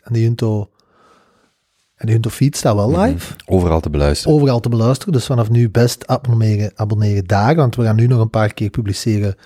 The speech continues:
Speaker 1: onder zowel de Kobe Show als de Junto Boys. Maar dus heel snel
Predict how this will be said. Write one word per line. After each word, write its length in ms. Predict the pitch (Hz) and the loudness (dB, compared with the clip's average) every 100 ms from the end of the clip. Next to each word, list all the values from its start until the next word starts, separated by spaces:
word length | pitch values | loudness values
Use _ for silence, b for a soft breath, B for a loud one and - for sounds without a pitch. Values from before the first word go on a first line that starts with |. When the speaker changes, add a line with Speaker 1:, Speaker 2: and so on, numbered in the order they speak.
| b b | b b
Speaker 1:
onder 200 | 117 110 | 0 0
zowel 240 | 104 120 | 2 2
de 80 | 117 | 0
Kobe 300 | 104 113 101 | -2 -4 -4
Show 300 | - 104 98 b b b b | -4 -4 -6 b b b b
als 200 | - 120 | -2 0
de 100 | 110 | 0
Junto 220 | 110 131 156 | 0 2 2
Boys. 420 | 170 240 - - b b b b b | 2 2 -2 -12 b b b b b
Maar 140 | 113 | -2
dus 160 | 107 - | -2 -2
heel 200 | 110 120 | -2 -2
snel 440 | 143 110 110 104 | 0 0 0 -4